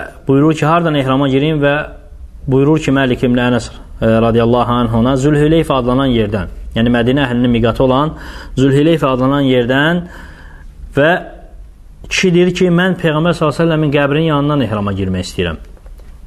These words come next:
Mən Peyğəmbər sallallahu əleyhi və səlləmin qəbrinin yanından ehrama girmək istəyirəm." Və, e, Məlik ibn Ənəs deyir ki, ona, "Etmə belə. Çünki sənin üçün fitnədən qorxuram." Və kişi deyir ki,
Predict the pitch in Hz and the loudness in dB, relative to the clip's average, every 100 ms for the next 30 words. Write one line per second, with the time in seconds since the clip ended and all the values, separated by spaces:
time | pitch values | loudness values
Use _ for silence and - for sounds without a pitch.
0 | - - - 120 131 135 123 135 131 120 | -20 -20 -4 0 0 0 2 2 0 0
1 | 135 131 123 139 165 - - - 135 135 | 0 0 2 0 -2 -10 -20 -4 0 0
2 | 143 165 147 143 151 123 113 107 101 95 | 0 0 2 0 0 0 0 -2 -2 -2
3 | 95 - 92 87 - - - 113 127 139 | -2 -4 -4 -4 -8 -16 -8 0 0 0
4 | - - - - 123 117 113 110 110 139 | -6 -18 -18 -4 0 2 4 4 4 2
5 | 135 127 127 123 117 - 120 120 123 139 | 0 0 0 0 0 -2 -2 0 0 0
6 | 151 - 123 98 95 87 - - - - | 0 0 -2 -2 -2 -4 -8 -20 -20 -2
7 | 143 135 127 135 151 151 147 - 143 135 | -2 0 0 0 0 -2 -4 -2 -2 0
8 | 151 131 123 131 104 - - - - - | 2 2 2 0 -2 -4 -18 -20 -10 -2
9 | 147 - 175 165 165 | -2 0 2 2 2